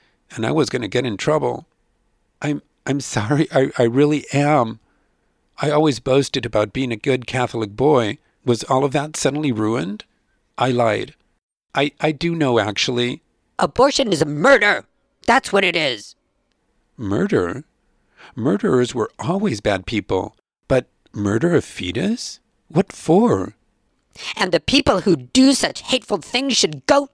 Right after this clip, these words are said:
Speaker 2: to jail.
Speaker 1: I didn't understand a thing. I wanted to run home, back to my bright-colored Play-Doh with the strong, salty, sweet smell I loved, and be all by myself.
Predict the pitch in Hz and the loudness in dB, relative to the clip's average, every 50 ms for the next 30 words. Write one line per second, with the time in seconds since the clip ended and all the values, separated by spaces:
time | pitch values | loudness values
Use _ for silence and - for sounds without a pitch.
0 | _ - - 277 277 240 - 175 151 143 - 180 185 190 185 170 139 123 123 120 | _ -2 0 0 0 -2 -6 -14 -10 -2 2 6 8 8 8 6 4 2 0 -6
1 | - - _ _ _ _ _ _ _ _ _ _ _ _ - 127 135 - 160 151 | -14 -20 _ _ _ _ _ _ _ _ _ _ _ _ -8 -6 -4 -4 -4 -4
2 | 147 127 110 107 104 - - - 123 120 110 92 - - - 147 156 143 104 107 | -4 -4 -6 -6 -6 -6 -4 -4 -4 -4 -4 -6 -8 -6 -4 -2 -2 -2 -2 -4
3 | 101 - _ _ _ _ _ _ _ _ _ _ _ - 110 110 123 139 151 131 | -8 -14 _ _ _ _ _ _ _ _ _ _ _ -4 -2 0 2 2 2 0
4 | 117 - - 104 113 123 120 117 113 139 147 131 117 113 104 110 - _ _ _ | 0 -2 -2 0 0 0 0 -2 0 2 2 2 2 2 -2 -6 -10 _ _ _
5 | _ - - 135 147 - - 147 123 107 104 98 - 131 123 127 139 135 - - | _ -2 0 0 0 2 0 0 0 0 -2 -2 0 0 0 0 0 -4 -8 -8
6 | - - 139 123 120 113 107 - - - - 151 143 139 127 110 98 95 98 107 | -4 0 0 2 2 0 -2 -4 -6 0 2 2 2 4 2 0 0 0 0 0
7 | 98 - 107 - - - 135 131 131 120 - - - - 139 127 127 - 123 117 | -2 -2 -4 -4 -2 0 0 0 0 -2 -6 -6 -2 -2 0 0 0 -2 -4 -4
8 | - - - - 143 143 147 143 - - 131 113 110 107 104 107 104 104 107 107 | -4 -4 -6 -4 -2 -2 -2 -2 -4 -6 -4 -2 -2 -2 -2 -2 0 -2 -2 -2
9 | 107 - - _ _ _ _ _ _ _ _ - 127 104 107 - - 156 165 - | -4 -8 -14 _ _ _ _ _ _ _ _ -12 -10 -10 -10 -6 -6 -6 -4 -2
10 | - 143 143 135 - 131 117 101 98 - - - - 156 139 110 101 120 - - | 0 0 0 2 0 -2 -2 -2 -4 -4 -2 0 0 2 2 2 0 -2 -4 -12
11 | - | -20